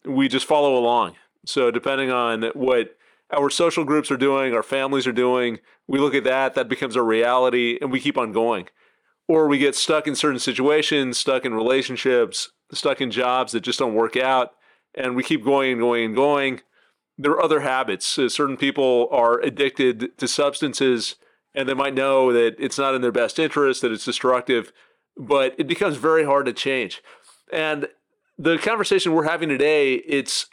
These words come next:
less about change and more about what is the threshold.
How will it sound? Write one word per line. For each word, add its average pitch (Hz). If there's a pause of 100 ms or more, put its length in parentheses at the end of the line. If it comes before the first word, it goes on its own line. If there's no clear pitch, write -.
less 160
about 143 (300)
change 156
and 143
more 156
about 127 (320)
what 151
is 185
the 151
threshold. 131